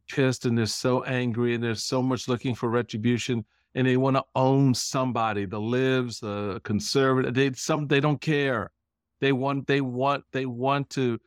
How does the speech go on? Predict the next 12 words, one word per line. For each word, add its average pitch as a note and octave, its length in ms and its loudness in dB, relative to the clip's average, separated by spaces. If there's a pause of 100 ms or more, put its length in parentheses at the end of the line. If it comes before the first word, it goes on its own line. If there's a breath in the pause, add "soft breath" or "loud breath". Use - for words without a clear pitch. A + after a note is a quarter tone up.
(220)
hit F3+ 260 -2
something. G#2 680 -4
They A#2 100 2
wanna C3+ 220 2
beat C#3 320 2
it C3+ 120 2
up. C3 280 2
They A#2 140 -2
wanna B2 320 -2 (220)
take C#3+ 280 -4
it C3+ 120 -2
out. B2 380 -2